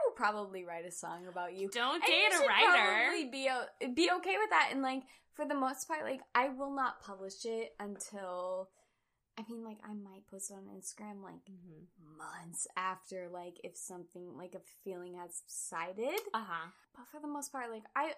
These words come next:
Speaker 1: I, you know, I will not expose you and I will not expose,
Speaker 2: Oh,
Speaker 1: like, how
Speaker 2: yeah.
Speaker 1: I'm currently feeling about you,
Speaker 2: Mm-hmm.
Speaker 1: but, like, just know that I probably written a song about you. Like, there's very
Speaker 2: Mm-hmm.
Speaker 1: few, like, every guy on this list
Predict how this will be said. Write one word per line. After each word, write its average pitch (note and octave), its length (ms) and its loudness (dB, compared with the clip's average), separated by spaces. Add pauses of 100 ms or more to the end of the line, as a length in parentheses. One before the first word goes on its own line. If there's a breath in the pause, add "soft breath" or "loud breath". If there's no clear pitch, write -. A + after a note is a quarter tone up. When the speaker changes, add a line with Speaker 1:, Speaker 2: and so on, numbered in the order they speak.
Speaker 1:
I, E4 120 4
you E4+ 220 -2
know, F#4 120 2
I D4 140 2
will G#4 220 0
not B3 200 -2
expose G3+ 720 -6
you G3 120 -8
and F#3 120 -12
I F#3 60 -14
will F#3 160 -16
not F#3+ 180 -8
expose, - 460 -4
Speaker 2:
Oh, A4+ 140 6
Speaker 1:
like, G4 120 0
how D4 300 4
Speaker 2:
yeah. G3 100 0
Speaker 1:
I'm - 80 -6
currently F#3 460 -12 (100)
feeling F3 340 -12
about D#4+ 280 -4
you, E4+ 160 -6
Speaker 2:
Mm-hmm. D4+ 80 -10
Speaker 1:
but, - 160 -8
like, F#3+ 240 -8 (960)
just - 240 -8
know F#3 220 -8
that F#3 260 -10 (340)
I A4 160 2
probably A#3 380 -4
written F3+ 260 -8
a F3 80 -16
song F3 300 -12
about F3 260 -10
you. F#3+ 140 -12
Like, G3+ 200 -4
there's D4+ 300 0
very G#3 380 0
Speaker 2:
Mm-hmm. F#3 280 -6
Speaker 1:
few, G#3 360 -8 (260 soft breath)
like, A3+ 320 -4
every A#3+ 420 -4
guy G3 360 -2
on G3 140 -12
this F#3+ 200 -12
list F#3 560 -10